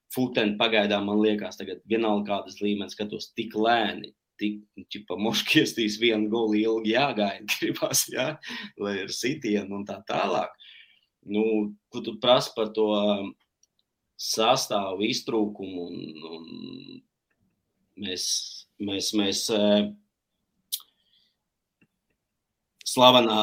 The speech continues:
Turcija mūsējā, tas tur spiediens. Nu, protams, kad, ā, viss cer un, ko mēs runājam sportā, tagad ir wow, un kad mēs varētu apvienoties. Un es vispār piedāvātu tur, ā,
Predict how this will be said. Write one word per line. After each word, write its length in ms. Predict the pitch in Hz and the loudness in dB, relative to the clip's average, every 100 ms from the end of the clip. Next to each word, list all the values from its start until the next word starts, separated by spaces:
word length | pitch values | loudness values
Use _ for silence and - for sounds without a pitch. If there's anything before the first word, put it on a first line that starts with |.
| 104 | 0
Turcija 640 | - 160 156 151 - 113 104 | 8 10 10 6 2 2 4
mūsējā, 580 | 107 113 113 98 95 92 | 4 2 0 0 -2 -4
tas 200 | 98 95 | -6 -6
tur 160 | 107 101 | -4 -4
spiediens. 680 | - 110 104 101 90 87 101 | -2 2 2 2 -4 -6 -10
Nu, 120 | 101 | -2
protams, 440 | 156 185 147 107 | 0 2 0 0
kad, 180 | 113 98 | -4 -4
ā, 420 | 101 98 98 95 | -4 -4 -6 -4
viss 340 | 101 117 - - | -2 -2 -4 0
cer 320 | 110 110 95 | 2 2 0
un, 560 | 90 90 87 85 - - | -6 -6 -6 -6 -10 -12
ko 180 | _ 85 | _ -8
mēs 220 | 87 87 | -8 -4
runājam 320 | 104 101 92 87 | -2 -2 -2 -8
sportā, 460 | - 104 104 98 | -2 -2 -2 -6
tagad 320 | 90 92 92 95 | -8 -10 -8 -8
ir 160 | 92 | -8
wow, 400 | 92 107 110 101 | 0 4 4 4
un 160 | 92 92 | -2 -8
kad 160 | 92 | -10
mēs 240 | 92 90 - | -8 -8 -6
varētu 560 | 95 92 87 - 90 | -6 -6 -6 -8 -4
apvienoties. 720 | 101 - 92 92 92 90 87 95 | -2 -2 -4 -4 -6 -8 -10 -10
Un 80 | 95 | -6
es 140 | - | -2
vispār 320 | 120 120 104 | 2 4 4
piedāvātu 800 | 104 107 101 98 98 95 - 98 - | 6 6 4 0 -2 -4 -6 -10 -10
tur, 260 | 98 92 | -8 -8
ā, 1400 | 92 92 - - - - - - - - _ - 76 | -8 -12 -16 -20 -20 -18 -16 -14 -16 -20 _ -12 -4